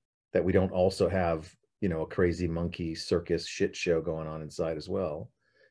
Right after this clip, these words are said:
'cause we all do. And just like the same, we're not free, we're not powerful, we're not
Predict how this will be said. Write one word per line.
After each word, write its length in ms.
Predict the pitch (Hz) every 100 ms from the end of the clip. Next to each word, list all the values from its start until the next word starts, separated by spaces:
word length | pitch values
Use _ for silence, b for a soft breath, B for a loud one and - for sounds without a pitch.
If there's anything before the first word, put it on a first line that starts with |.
| _
'cause 140 | 101 92
we 120 | 104
all 140 | 90
do. 380 | 82 120 87 135 - _ _ _ _ _ _ -
And 220 | 127 113
just 260 | 120 113 120
like 300 | 101 - -
the 80 | 101
same, 500 | - 98 95 95 - _
we're 140 | 95 98
not 280 | 95 - - _ _ _ _ _ - -
free, 540 | 98 95 95 95 95 95
we're 140 | 92
not 200 | 92 90 -
powerful, 720 | 90 92 92 - 90 87 85
we're 100 | 87
not 340 | 87 85